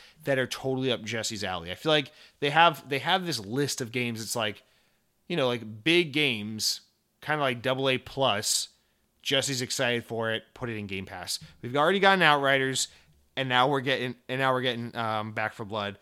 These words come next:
And Stalker Two kinda falls in that category a little bit too. So I love this. I love this <laughs> so much. I cannot wait for Back for Blood. I was pretty bummed that it wasn't gonna, that it got delayed from June to October. But man, Back for Blood, October twelfth,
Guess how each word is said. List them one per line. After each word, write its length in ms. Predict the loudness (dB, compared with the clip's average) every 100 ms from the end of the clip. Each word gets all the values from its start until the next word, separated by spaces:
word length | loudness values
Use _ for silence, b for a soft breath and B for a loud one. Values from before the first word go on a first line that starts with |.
| b b -8
And 280 | -6 -4
Stalker 360 | -2 0 0 -2
Two 240 | -4 -2
kinda 180 | -2 -4
falls 220 | -4 -6
in 60 | -6
that 80 | -8
category 340 | -8 -6 -6
a 20 |
little 140 | -4 -6
bit 160 | -8
too. 240 | -6 -6 -4
So 260 | -4 -4 -8 B B B _
I 60 | 6
love 200 | 6 6
this. 260 | 2 0 0
I 60 |
love 240 | 2 2 2
this 160 | 4
<laughs> 100 | 4
so 100 | 2 -2
much. 380 | -2 -2 -2 -6
I 60 |
cannot 340 | -4 2 2 4
wait 320 | 2 0 -6 b b
for 140 | -4
Back 220 | 2 2 2
for 100 | -6
Blood. 380 | 0 0 0 -6 b b 2
I 100 | 4
was 140 | 6
pretty 220 | 4 0
bummed 300 | 4 6 6
that 80 | 4
it 60 | 4
wasn't 240 | 2 0
gonna, 200 | 0 0
that 160 | 0 0
it 60 | 2
got 140 | 0
delayed 300 | 0 -2 -2
from 160 | -2 -4
June 260 | -2 -4
to 100 | -2
October. 420 | -4 -2 -2 -2
But 140 | -2 0
man, 340 | 4 4 4 b b b
Back 260 | 4 6 8
for 140 | 6
Blood, 420 | 4 6 6 4 0 0
October 400 | 0 2 2 2
twelfth, 380 | 2 2 2